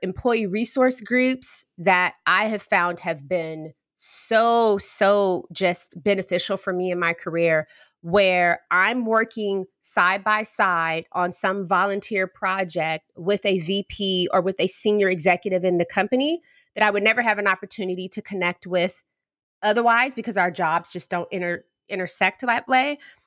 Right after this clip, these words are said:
And then I get to know that person on a personal level, and then they become an advocate of mine, and then maybe a mentor, and you can glean from them in that way. So that's an avenue as well.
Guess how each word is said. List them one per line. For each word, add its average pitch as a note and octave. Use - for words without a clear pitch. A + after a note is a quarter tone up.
And B3
then A#3+
I A3+
get A#3+
to B3
know A3
that G#3
person G3
on F3
a E3+
personal F3
level, D#3+
and A3+
then A3
they G#3
become G3+
an F3+
advocate F#3+
of D#3+
mine, D3
and A3
then G#3
maybe G#3
a G3+
mentor, F3+
and G#3
you G3+
can G#3
glean A#3
from F#3+
them F3+
in F3
that E3
way. E3+
So -
that's F3
an G#3+
avenue E3+
as D3+
well. D#3